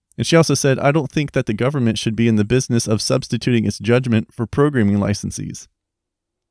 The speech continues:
And also went on to say, "I think it's essential for news gathering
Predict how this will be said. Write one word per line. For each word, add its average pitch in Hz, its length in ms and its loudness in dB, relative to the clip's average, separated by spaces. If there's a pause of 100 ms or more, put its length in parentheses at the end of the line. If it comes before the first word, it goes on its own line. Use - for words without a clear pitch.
(840)
And 127 180 2
also 143 340 4
went 120 160 4
on 123 100 4
to 110 60 2
say, 117 320 0
"I 143 120 2
think 156 280 0
it's 120 140 -4
essential 143 460 -2
for 110 200 -2
news 156 300 0
gathering 101 580 0